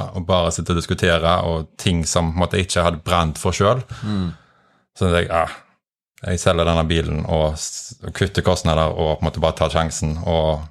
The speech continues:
Speaker 1: fikk litt, sa dette her til, sa dette her hjemme og til foreldrene mine og sånn, og de forstod vel ikke helt det, at nå går du fra en god og sikker lønn til ja, ingenting sikret.
Speaker 2: Mm.
Speaker 1: Men da var det egentlig bare, jeg tenkte at nå må du. Jeg har kjen-, jeg hadde kjent på den der, på en måte, inni meg i,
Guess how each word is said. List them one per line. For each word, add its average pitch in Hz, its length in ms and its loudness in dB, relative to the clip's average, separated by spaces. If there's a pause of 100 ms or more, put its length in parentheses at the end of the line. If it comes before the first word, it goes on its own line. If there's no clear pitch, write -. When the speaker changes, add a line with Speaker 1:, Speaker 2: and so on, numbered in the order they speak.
(220)
Speaker 1:
fikk - 300 -2
litt, - 480 -2 (880)
sa 110 160 2
dette 92 160 2
her 90 160 4
til, 90 220 4
sa 95 140 2
dette 90 200 2
her 90 140 4
hjemme 90 220 4 (120)
og 87 200 2
til 87 120 0
foreldrene 87 400 2
mine 85 160 2
og 85 60 0
sånn, 101 180 2
og 85 200 2
de 85 120 0
forstod 87 300 -2
vel 78 100 -2
ikke 80 160 -6
helt 82 240 -2
det, - 80 2
at - 80 -4
nå 82 280 2
går 85 180 2
du 82 40 2
fra 82 140 0
en 82 120 0
god 85 260 0
og - 20 -2
sikker 82 320 0
lønn 82 240 2
til 82 240 2 (600)
ja, 85 160 0 (180)
ingenting 87 540 0
sikret. 87 380 0
Speaker 2:
Mm. 90 200 -4 (580)
Speaker 1:
Men 90 120 2
da 90 80 4
var 82 200 2
det 80 80 2
egentlig 80 220 -4
bare, 82 340 0
jeg 85 100 -6
tenkte 82 220 0
at - 300 -6
nå 98 80 4
må 85 240 2
du. - 80 -2 (460)
Jeg 87 100 -2
har 85 40 2
kjen-, 85 200 -2
jeg 85 80 0
hadde 90 180 2
kjent 82 260 0
på - 60 0
den 87 160 2
der, 78 140 0
på 76 80 -4
en - 100 -6
måte, 80 280 -2
inni 82 280 0
meg 76 240 -2
i, 78 140 -4